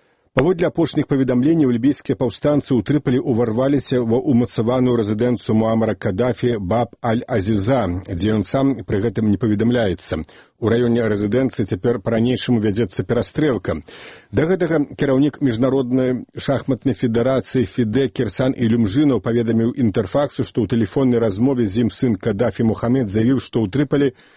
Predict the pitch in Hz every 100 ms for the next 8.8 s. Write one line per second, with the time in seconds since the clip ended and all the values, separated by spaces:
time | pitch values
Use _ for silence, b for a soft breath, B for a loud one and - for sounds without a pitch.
0 | b b 107 117 131 - 120 110 104 98
1 | 117 117 110 110 127 120 131 123 127 139
2 | 151 110 131 78 B B B 117 117 107
3 | 135 139 117 113 117 123 135 135 - 135
4 | 135 143 117 113 107 110 98 120 107 143
5 | - 104 104 - 110 123 139 - 101 101
6 | - 120 107 - 98 127 147 151 143 131
7 | 131 120 123 - 110 104 98 107 107 101
8 | 87 113 123 101 85 - 95